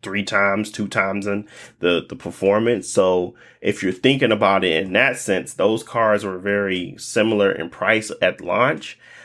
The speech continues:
um, at least, like, a hundred or so dollars difference.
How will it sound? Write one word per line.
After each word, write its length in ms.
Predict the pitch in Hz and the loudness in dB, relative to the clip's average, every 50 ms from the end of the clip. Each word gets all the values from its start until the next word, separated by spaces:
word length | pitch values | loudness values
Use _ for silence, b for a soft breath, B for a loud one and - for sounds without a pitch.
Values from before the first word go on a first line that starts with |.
| B B B - | B B B 0
um, 680 | 90 90 90 87 85 85 82 80 80 85 87 104 - - | 2 2 4 4 4 2 0 0 -4 -8 -10 -12 -12 -4
at 160 | - 101 98 | 0 2 2
least, 200 | 104 117 113 - | 2 2 0 0
like, 160 | 113 104 90 85 | -2 -2 -2 -2
a 80 | 82 | -4
hundred 580 | 98 120 101 104 104 110 104 104 104 101 98 92 | -2 0 0 0 0 0 0 2 2 0 0 0
or 200 | 87 85 87 85 | -2 -2 -2 -4
so 380 | - - 110 104 98 98 98 | -2 2 2 4 4 4 2
dollars 520 | 95 95 95 92 92 95 95 95 95 95 - | 2 2 4 4 4 4 2 0 0 -4 -2
difference. 560 | - 107 107 - 147 143 143 - - - | -2 -2 0 0 0 -2 -2 -2 -6 -14